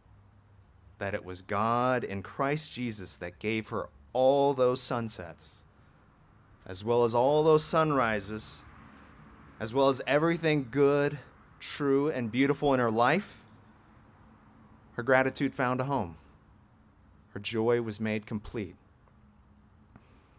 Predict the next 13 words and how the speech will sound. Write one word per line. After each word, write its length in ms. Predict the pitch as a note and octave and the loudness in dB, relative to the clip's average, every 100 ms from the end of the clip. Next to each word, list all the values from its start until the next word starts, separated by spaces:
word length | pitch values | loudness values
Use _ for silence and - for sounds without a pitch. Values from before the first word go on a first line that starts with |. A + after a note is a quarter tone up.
| _ _ - A#2+ | _ _ -10 -2
Now, 120 | A#2 | 2
here's 260 | C#3+ C#3+ | 4 4
how, 240 | D3+ B2+ B2 | 4 4 4
uh, 180 | A2+ G#2+ | 4 2
John 360 | A2 C3 A#2+ | 2 2 2
Woodhouse, 540 | C3 C#3 A2+ B2 - - | 2 0 -2 -4 -4 -6
who 220 | A#2 G#2+ | -6 -4
I'm 180 | G#2+ G#2+ | -4 -4
gleaning 380 | G#2+ C3 C3+ B2 | -2 0 0 0
a 60 | |
lot 280 | G#2+ A2+ B2 | 0 0 0
from 220 | - A2+ | -2 -4
today, 400 | G#2+ G#2 G#2+ B2 | -4 -2 -2 -2